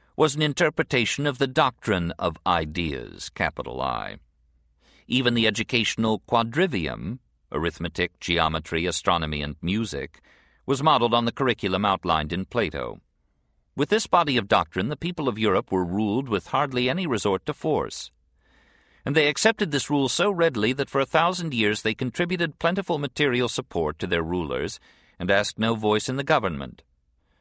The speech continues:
Nor was this acquiescence confined to the general population. Merchants and soldiers, feudal chieftains and civil powers all bent the knee to Rome. It was an aristocracy of no mean political sagacity.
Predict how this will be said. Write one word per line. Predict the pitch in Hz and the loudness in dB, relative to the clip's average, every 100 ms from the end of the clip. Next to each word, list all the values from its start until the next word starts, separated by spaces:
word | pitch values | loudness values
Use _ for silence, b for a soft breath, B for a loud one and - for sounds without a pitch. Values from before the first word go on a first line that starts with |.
| _ _ _ _ | _ _ _ _
Nor | 92 95 | 2 4
was | 90 | 2
this | - 95 | 0 2
acquiescence | 95 85 90 82 - 123 - | 2 2 0 0 0 -6 -2
confined | 101 90 110 95 | -4 2 2 2
to | 92 | -2
the | 92 | -4
general | 87 90 80 80 | 0 0 0 0
population. | - 87 110 139 151 - 73 65 _ _ _ _ _ _ _ _ _ - | 0 0 0 -2 -2 -4 -8 -10 _ _ _ _ _ _ _ _ _ -2
Merchants | 104 107 104 90 | 0 0 -2 -2
and | 82 78 | -4 -2
soldiers, | 143 139 120 135 131 135 131 - | 2 2 2 2 2 -2 -6 -10
feudal | _ 120 117 104 90 | _ -2 0 2 0
chieftains | - 135 - 131 127 120 | 0 -2 0 -2 0 0
and | 123 | 0
civil | 113 151 131 120 | 0 0 2 0
powers | - 110 101 107 101 | 2 4 4 4 4
all | 117 139 | 4 4
bent | 131 107 92 | 2 0 0
the | 98 | -2
knee | 98 78 | -2 -4
to | - 76 | -6 -2
Rome. | 82 76 60 50 - _ _ _ _ _ _ _ _ | -2 -2 -8 -16 -20 _ _ _ _ _ _ _ _
It | 73 | -6
was | 78 78 | -4 -2
an | 82 | 0
aristocracy | 95 127 - 127 120 120 120 107 | 2 2 2 2 2 -2 0 0
of | 95 | 0
no | 117 165 | 0 0
mean | 160 135 156 107 | -2 -2 -4 -2
political | 113 131 123 101 | 0 0 0 -2
sagacity. | 87 - 101 147 - 76 60 55 | -2 -2 0 -2 -2 -6 -6 -12